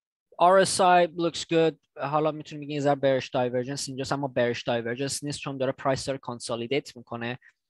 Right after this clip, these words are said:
یه چیزی م-، می‌خوام موضح باشم در مورد به اکس آر پی، اینه که اگر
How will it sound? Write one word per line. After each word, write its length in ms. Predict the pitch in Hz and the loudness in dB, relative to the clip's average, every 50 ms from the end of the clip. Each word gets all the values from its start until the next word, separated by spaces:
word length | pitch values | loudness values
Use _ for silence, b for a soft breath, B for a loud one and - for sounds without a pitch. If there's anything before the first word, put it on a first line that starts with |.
| _ _ _ _ - | _ _ _ _ -4
یه 80 | 190 | -4
چیزی 360 | 190 - - 233 185 160 170 | -4 -2 -2 -2 0 0 0
م-، 260 | 156 151 151 156 - _ _ _ _ _ _ | -2 -2 -4 -8 -10 _ _ _ _ _ _
می‌خوام 380 | _ 156 156 151 147 - 151 151 | _ -10 -10 -6 -2 -2 -2 0
موضح 340 | 147 151 147 143 135 151 143 | -2 -2 -2 0 2 0 0
باشم 340 | 147 151 143 - - 147 | 0 -2 -4 -4 -4 -4
در 120 | 139 139 139 | -2 -2 -2
مورد 260 | 143 143 139 139 143 | -2 -4 -6 -6 -4
به 140 | 139 - - _ | -6 -6 -4 _
اکس 320 | 147 147 143 - - - - - | 0 0 0 -2 -6 -8 -2 0
آر 160 | 151 147 143 | 2 2 2
پی، 160 | - - 175 | 0 -4 -6
اینه 240 | 143 175 180 190 185 | -6 -4 -4 -4 -4
که 120 | - - - | -2 0 0
اگر 260 | 165 147 190 165 | 2 4 2 2